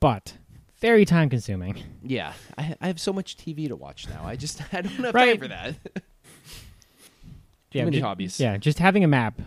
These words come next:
Speaker 1: helps insanely a mu-, um,
Speaker 2: Yeah.
Speaker 1: much. I think when I did it, I went, you know, top Brinstar, found the, found the bomb,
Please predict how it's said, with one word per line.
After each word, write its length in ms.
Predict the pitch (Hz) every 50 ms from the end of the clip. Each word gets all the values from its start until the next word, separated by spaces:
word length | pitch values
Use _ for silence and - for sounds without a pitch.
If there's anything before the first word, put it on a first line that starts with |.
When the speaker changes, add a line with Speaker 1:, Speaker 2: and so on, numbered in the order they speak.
| -
Speaker 1:
helps 500 | - 127 117 110 - - - - - - - - - - _ _ _
insanely 640 | - 113 104 - - - 143 127 117 107 98 92 92
a 60 | 92
mu-, 200 | 95 92 95 107 - -
um, 160 | 120 110 113 -
Speaker 2:
Yeah. 320 | 131 117 92 80 71 73 - - - _
Speaker 1:
much. 320 | 143 127 - - - - _ _ _ _ - _ _ _
I 40 | _
think 140 | 180 196 185
when 80 | 185
I 100 | 175 175
did 120 | 175 170 143
it, 80 | 139 131
I 80 | 123 135
went, 400 | 139 147 147 143 139 123 120 - _ _
you 100 | 151 139
know, 220 | 131 127 123 120 -
top 240 | - - 165 165 160
Brinstar, 640 | 156 147 127 151 147 143 - 165 147 139 135 131
found 320 | - - 156 151 151 151 143
the, 200 | 139 135 127 120
found 140 | - 156 147
the 40 | 131
bomb, 400 | 127 127 123 123 117 117 113